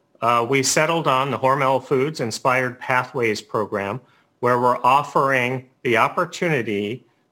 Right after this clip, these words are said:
for every child of a Hormel Foods employee graduating from high school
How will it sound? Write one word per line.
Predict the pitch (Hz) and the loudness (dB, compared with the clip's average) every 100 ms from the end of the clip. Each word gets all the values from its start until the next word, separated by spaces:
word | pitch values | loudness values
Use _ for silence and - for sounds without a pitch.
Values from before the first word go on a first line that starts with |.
| _ | _
for | - 127 117 | 0 2 2
every | 127 135 151 175 185 170 _ _ | 2 0 0 -2 -4 -6 _ _
child | - 170 143 107 110 156 - | 0 2 2 2 0 -2 -6
of | 123 113 | -4 0
a | 113 | 0
Hormel | 110 - 143 156 147 | 0 0 0 2 -2
Foods | 147 160 147 151 | -2 -2 -2 -4
employee | 143 - 151 156 113 | -8 -2 0 0 -2
graduating | 117 120 117 151 135 139 156 | -2 0 0 0 0 0 -2
from | 151 175 190 | -4 -4 -2
high | 160 117 | -2 -2
school | - - 104 107 127 | -4 -4 -4 -2 -6